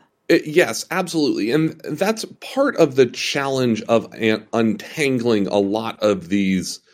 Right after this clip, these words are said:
incidents and encounters in hindsight, is you don't really end up with all of the data that you actually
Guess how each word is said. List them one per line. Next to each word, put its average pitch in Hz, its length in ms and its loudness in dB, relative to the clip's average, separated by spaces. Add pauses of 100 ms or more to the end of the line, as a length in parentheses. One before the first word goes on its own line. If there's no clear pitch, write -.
(1120)
incidents 113 680 4
and 92 260 -2
encounters 98 1080 2
in 95 160 -2
hindsight, - 920 -4 (240)
is 113 560 6 (1200)
you 139 160 -4
don't 175 260 6
really 135 360 4
end 120 220 4
up 110 200 4
with 104 220 4
all 110 380 8
of 85 160 -2
the 90 120 2
data 92 720 2
that 92 320 2
you 92 200 0
actually 85 880 0